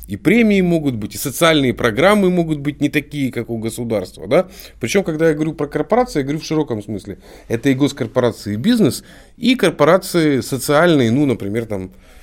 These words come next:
ну, силовик-, ну, как говорится, корпорация, там, силовиков. Или в этом смысле, например, та же церковь. Это тоже корпорация, да, то есть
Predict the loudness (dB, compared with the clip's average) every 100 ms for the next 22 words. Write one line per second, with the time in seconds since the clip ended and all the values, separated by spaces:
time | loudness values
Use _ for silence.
0 | -20 -14 -8 -8 -8 -8 -6 -4 -6 -4
1 | -4 -4 -4 -4 -4 -8 -12 -4 2 2
2 | 2 0 -2 -4 -8 -14 -10 -4 -2 -2
3 | -4 -8 -4 0 0 -2 -4 -4 -2 -4
4 | -2 -4 -2 -4 -2 -4 -4 -2 -4 -4
5 | -10 -8 -6 -6 -8 -10 -4 -2 -2 -6
6 | -16 -6 -6 -4 -6